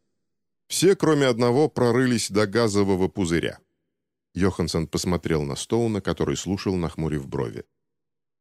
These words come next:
Но это лишь приблизительно дает возможность проводить аналогии с их поведением на воле. На материковом склоне слой гидрата поверх газовых пузырей имеет толщину в сотни метров —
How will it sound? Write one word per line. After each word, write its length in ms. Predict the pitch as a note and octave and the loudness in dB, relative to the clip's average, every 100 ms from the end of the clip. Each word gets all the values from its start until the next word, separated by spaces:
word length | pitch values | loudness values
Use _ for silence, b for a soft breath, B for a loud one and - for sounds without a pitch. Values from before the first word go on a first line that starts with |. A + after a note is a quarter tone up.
| _ | _
Но 200 | G2 F#2+ | 0 2
это 280 | F2 E2 F2 | 2 2 0
лишь 260 | E2+ F2 - | 0 0 0
приблизительно 880 | G#2 G2 A2 G2 A2+ F2+ C#2+ C2+ C#2 | -2 0 0 2 0 -2 -4 -6 -4
дает 340 | D#2+ D#2+ D2+ | 0 0 -2
возможность 720 | E2+ F2 G#2+ C3 E2 D#2 - - | -2 0 2 0 0 -4 -4 -2
проводить 420 | F#2+ F#2+ F#2+ F2 | 2 2 2 0
аналогии 560 | F2+ F#2 A#2 A2 G2+ | 0 0 0 0 0
с 140 | F2+ - | 0 0
их 160 | F#2 | -2
поведением 720 | - E2+ E2 F2+ F#2 F2 E2 F2 | -2 0 0 0 0 0 0 0
на 100 | F#2+ | 0
воле. 380 | G2+ C2+ G1+ - _ _ _ _ _ _ _ | 0 -2 -4 -14 _ _ _ _ _ _ _
На 100 | A2+ | 0
материковом 640 | B2 A#2+ B2 - D#3 B2+ A2+ | 2 2 0 2 2 4 2
склоне 460 | - B2 D3 A2 | 0 0 2 2
слой 240 | F2 G#2 G2 | 2 0 0
гидрата 500 | G2 F2+ A2+ F2+ F2+ | 0 2 2 2 0
поверх 480 | G2 F#2 G2 E2+ F#2+ | 0 2 0 0 -4
газовых 580 | F2 F#2 E2 E2 D#2+ | 0 0 0 -2 -4
пузырей 600 | - F2+ F#2 G#2 G2 F#2 F2+ | -2 0 2 2 0 0 0
имеет 320 | F#2 F2 - | 0 -2 -2
толщину 460 | E2+ D2+ F2 G2 | -4 -2 -2 -4
в 60 | - | -2
сотни 340 | G2 F#2 G#2+ | -2 -2 -2
метров — 520 | A#2+ D#3+ - - - | -2 -2 -4 -8 -14